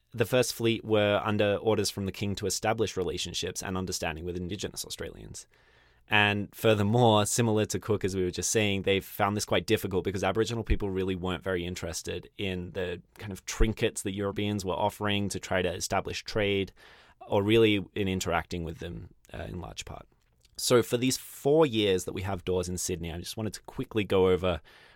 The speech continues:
what the interactions with the, uh, Aboriginal population in terms of complex and continuing linguistic i-,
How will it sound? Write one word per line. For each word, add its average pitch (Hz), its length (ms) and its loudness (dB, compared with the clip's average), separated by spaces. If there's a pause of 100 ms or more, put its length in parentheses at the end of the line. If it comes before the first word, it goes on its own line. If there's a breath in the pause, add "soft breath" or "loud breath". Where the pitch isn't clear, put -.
(120)
what 98 320 2
the 104 80 -2
interactions 95 580 -2
with 90 80 -6
the, 87 220 -6 (100)
uh, 98 40 -8
Aboriginal 90 680 -6
population 90 640 -6 (440 soft breath)
in 95 80 -8
terms 95 240 0
of 90 180 -6
complex 101 580 -4
and 95 120 -6
continuing 92 680 -4
linguistic 90 500 -4
i-, 82 80 -12